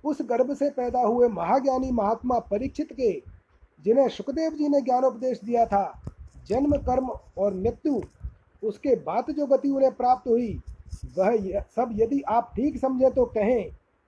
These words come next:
हम लोग बड़ी श्रद्धा के साथ सुनना चाहते हैं। सूत उवाच, अपिपल-, अपिपलद्धर्मराजः पितृवद रज-, रज्जयन् प्रजाः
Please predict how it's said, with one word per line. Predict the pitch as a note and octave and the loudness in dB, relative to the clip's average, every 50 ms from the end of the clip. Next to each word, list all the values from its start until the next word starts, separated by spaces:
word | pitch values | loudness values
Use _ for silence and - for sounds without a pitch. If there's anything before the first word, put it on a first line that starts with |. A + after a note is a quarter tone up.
| _ _ | _ _
हम | - D#3+ F#3+ | -8 -6 -2
लोग | A3 A#3+ C4+ C#4+ C4+ B3 | 2 4 4 4 4 2
बड़ी | A#3 B3+ B3 B3 | 0 -2 -2 -2
श्रद्धा | G3+ - - F3+ F3 F3 A#3+ B3+ | -4 -6 -6 -8 -2 0 0 2
के | C4+ C#4+ D#4 | 2 2 0
साथ | - C#4 C4+ | 0 0 0
सुनना | C4+ - - B3 B3 B3 B3 A#3 | -2 -2 -2 -2 0 2 0 0
चाहते | A3+ A#3 G#3+ G#3+ G#3+ - A3 | 2 0 0 0 0 -2 -2
हैं। | G3 F#3+ F#3 D#3+ - - _ _ _ - - - - - - - - - - _ _ _ _ _ - _ _ _ _ - - _ _ _ _ - - - - _ _ _ _ _ - - _ - - _ _ _ _ - - | -2 -2 -4 -6 -8 -14 _ _ _ -20 -20 -18 -18 -18 -18 -20 -20 -20 -20 _ _ _ _ _ -20 _ _ _ _ -20 -20 _ _ _ _ -20 -20 -20 -20 _ _ _ _ _ -20 -20 _ -20 -20 _ _ _ _ -8 -4
सूत | B3 D4 D#4+ D#4+ | -2 -2 -2 0
उवाच, | C4+ A#3+ A#3 A#3 A#3 A#3 G#3 - - - _ - - _ _ _ - - _ _ - - - _ _ _ - | 0 2 4 4 6 4 4 2 -2 -8 _ -20 -20 _ _ _ -20 -20 _ _ -20 -20 -20 _ _ _ -12
अपिपल-, | - - - C#4 C#4+ C#4 - C#4 C#4 C#4+ C#4+ C4+ C4+ - _ _ _ _ _ | -10 -4 0 0 0 2 2 2 4 4 4 4 2 0 _ _ _ _ _
अपिपलद्धर्मराजः | E3 G3 - - C4 C#4 - - B3 B3+ C4+ C4 A3+ G#3 E3+ F#3+ A3+ B3 B3+ C4 B3+ B3+ B3 A#3 A3+ A#3 A#3 A3+ B3 B3 A3 A3+ G3+ E3+ - - _ _ - - - - - | -10 -8 -4 -4 -4 -4 -2 -2 2 2 2 2 0 0 0 2 2 2 2 2 2 2 2 2 4 2 2 2 2 4 4 4 2 0 -2 -8 _ _ -20 -18 -18 -10 -8
पितृवद | B3 B3 - _ - C#4 C4 B3 A#3+ A3+ C4+ | -8 -8 -8 _ 0 2 2 2 2 4 2
रज-, | B3 G3 - - D3 E3 G3 G#3 F#3 F3+ - - - D#3+ F3 | 2 2 0 -4 -2 -2 -2 -2 -4 -8 -16 -20 -10 -6 -4
रज्जयन् | G#3+ A3 G3 F3 A3+ A3+ A#3 B3 C4 C4 | -4 -4 -2 0 2 2 2 2 0 -2
प्रजाः | - - G3+ G3+ G3 A3 A3+ A#3+ B3 G3+ G3+ | -4 -4 -4 -2 0 2 2 4 4 4 2